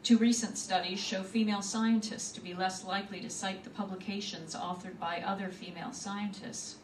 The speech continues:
than male scientists do of their male peers. In another study, female academics, who are full professors and many times less likely to co-author papers with junior female academics,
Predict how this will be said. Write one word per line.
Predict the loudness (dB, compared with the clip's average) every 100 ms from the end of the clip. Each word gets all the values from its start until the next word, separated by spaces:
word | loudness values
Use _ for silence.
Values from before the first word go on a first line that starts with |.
| -10
than | -6 -4
male | -2 -2
scientists | -4 -6 -6 -8 -10 -8 -8
do | -6 -8
of | -6
their | -4
male | -2 -2 -4 2
peers. | 2 4 -2 -4 -8 -10 -18 -20 -20 -20 -20 -20 -4
In | 0 2
another | 2 4 4
study, | 2 -2 -4 -2 -4
female | -2 0 0 2
academics, | 0 -2 2 4 4 0 -6
who | -4
are | -6
full | -4 -4
professors | -2 0 0 0 -2 -4 -6
and | -2
many | 6 6
times | 6 4 4 2
less | 2 -2 -2
likely | 0 0 0 -6
to | -8
co-author | -2 0 2 2 0 -8 -4
papers | -2 -2 -6 -6 -8
with | -10 0
junior | 8 8 8
female | 2 -8 -6 -6
academics, | -6 -6 -6 -6 -4 -6 -8 -10